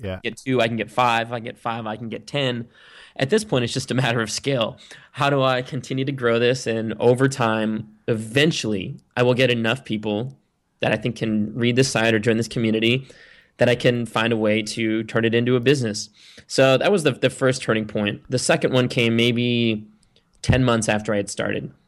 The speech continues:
Speaker 2: I finally gotten better at writing and had shifted my style of writing from five short articles a week to two long form articles a
Speaker 1: Yeah.
Speaker 2: week that Nerd Fitness is known for now. And after doing so, I had,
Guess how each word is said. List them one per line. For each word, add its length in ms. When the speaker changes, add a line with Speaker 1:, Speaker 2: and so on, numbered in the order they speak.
Speaker 2:
I 40
finally 320
gotten 240
better 240
at 120
writing 460
and 840
had 140
shifted 360
my 540
style 400
of 100
writing 320
from 600
five 420
short 240
articles 360
a 40
week 260
to 80
two 520
long 260
form 300
articles 340
a 40
Speaker 1:
Yeah. 80
Speaker 2:
week 160
that 160
Nerd 180
Fitness 280
is 120
known 180
for 180
now. 380
And 260
after 200
doing 260
so, 420
I 380
had, 220